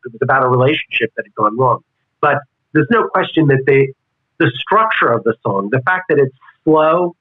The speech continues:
that the notes build in a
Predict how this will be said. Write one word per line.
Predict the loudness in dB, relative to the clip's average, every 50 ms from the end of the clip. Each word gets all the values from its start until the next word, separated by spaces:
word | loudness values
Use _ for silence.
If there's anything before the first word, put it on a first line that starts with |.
| _ _ _ _ _ _ _
that | -2 -2 0 0
the | 0 2 2 2 0 -2 -6 _ _ _ _ _ _
notes | -2 0 2 2 4 4 2 2 0 -4 -14 _ -20 -20 _ _ _ _ -20 -18 -4
build | -2 0 2 4 4 6 4 4 2 0 -2 0
in | -2 -2
a | -2